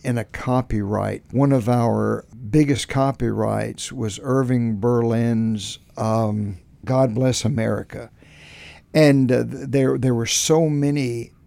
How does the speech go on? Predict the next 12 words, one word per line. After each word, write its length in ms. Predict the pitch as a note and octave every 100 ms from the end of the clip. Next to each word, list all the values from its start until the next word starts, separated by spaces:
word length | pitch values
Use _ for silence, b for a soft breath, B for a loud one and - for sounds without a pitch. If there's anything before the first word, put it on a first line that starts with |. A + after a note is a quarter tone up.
| - -
tags 520 | C#3+ C#3 C#3 A#2 G#2
on 220 | B2 A#2
that, 220 | B2 A#2+
like 260 | A2+ A2+ -
you 80 | G#2+
couldn't 380 | - C#3+ C#3
put 160 | C3 C3+
it 60 | C#3
in 100 | A#2+
a 80 |
medley, 960 | A#2 A#2+ B2 B2+ B2 A#2+ A#2+ A#2+ A#2 A2+ -
medley. 760 | A#2+ B2 A#2+ B2 A#2+ A#2+